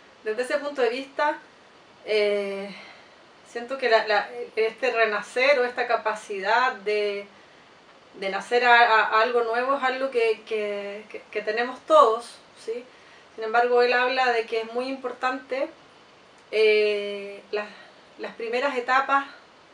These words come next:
eh, de la vida de, de, de una persona. Em,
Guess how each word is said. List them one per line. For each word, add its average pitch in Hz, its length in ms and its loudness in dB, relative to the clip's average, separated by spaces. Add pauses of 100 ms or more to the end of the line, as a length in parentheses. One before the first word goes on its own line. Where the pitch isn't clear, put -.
(440)
eh, 202 540 -10
de 208 80 -4
la 208 140 0
vida 269 300 -2
de, 233 440 -2
de, 220 160 -8
de 214 140 -8
una 226 180 -6
persona. 214 560 -8 (720)
Em, 180 680 -12